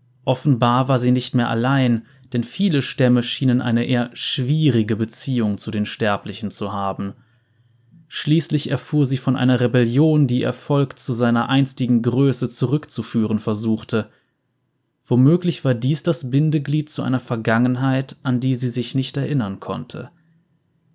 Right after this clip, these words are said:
Mit den beiden Edelsteinen in der Hand machte sich Ari auf die Suche nach ihresgleichen.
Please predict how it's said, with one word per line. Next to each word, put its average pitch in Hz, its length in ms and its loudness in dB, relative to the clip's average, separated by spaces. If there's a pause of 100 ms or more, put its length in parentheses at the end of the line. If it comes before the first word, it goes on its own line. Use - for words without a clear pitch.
(220)
Mit 120 140 2
den 123 160 4
beiden 127 300 4
Edelsteinen 127 800 2
in 120 100 0
der 110 140 0
Hand 135 340 0
machte 131 280 0
sich 120 260 -6
Ari 131 340 0
auf 127 120 -6
die 139 100 -2
Suche 127 380 -2
nach 135 160 2
ihresgleichen. 123 1000 -2